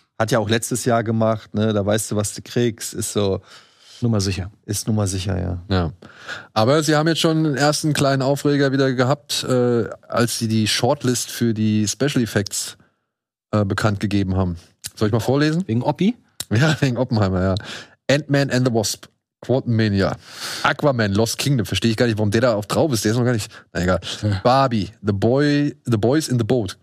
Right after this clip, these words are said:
Speaker 3: Sagt mir nix. The Creator, Dungeons and Dragons, Godzilla Minus One, Guardians of the Galaxy drei, Indiana Jones fünf.
Speaker 2: Warte, nicht so schnell, nicht so schnell.
Speaker 3: Killers of the Flower Moon,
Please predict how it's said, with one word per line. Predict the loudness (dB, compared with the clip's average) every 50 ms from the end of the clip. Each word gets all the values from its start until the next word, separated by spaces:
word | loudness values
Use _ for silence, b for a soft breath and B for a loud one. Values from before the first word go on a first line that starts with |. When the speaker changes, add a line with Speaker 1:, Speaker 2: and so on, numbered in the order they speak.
| _ _ _
Speaker 3:
Sagt | -4 -4 -2 0 0
mir |
nix. | -2 -2 -2 -6 -6 -4
The | -4 -2
Creator, | 0 2 2 2 2 2 2 0 0 0 0
Dungeons | -2 0 0 0 0 2 0 0 0
and | 0 2 2
Dragons, | 2 2 2 0 0 -2 -2 -4 -8 B B B B B B B -2
Godzilla | -2 -2 -2 0 0 2 2 2
Minus | 2 2 0 0 0 0
One, | 0 2 2 2 0 -2 -6 B B B B B B B B B B 0
Guardians | 0 2 2 2 0 0
of | 0
the | 0
Galaxy | 2 2 0 0 0 -2 -2 0
drei, | 2 2 4 4 4 2 2 0
Indiana | 0 -2 0 0 2 2 2 2 0
Jones | 2 2 2 2 2 2 2 0 -2 -2 -6 -6
fünf. | -2 0 0 0
Speaker 2:
Warte, | 2 0 0 0
nicht | 0 -2 -2
so | -2 -2
schnell, | -2 0 0
nicht | 0 -2 -2
so | -2 -4
schnell. | -2 -2 -4 -4 b b b b b b b b b b _ _
Speaker 3:
Killers | 0 2 2 2 2 2
of | 0 0 0
the | -2 -2
Flower | 0 2 2 2 2 2
Moon, | 2 2 2 2 2 2 0 -2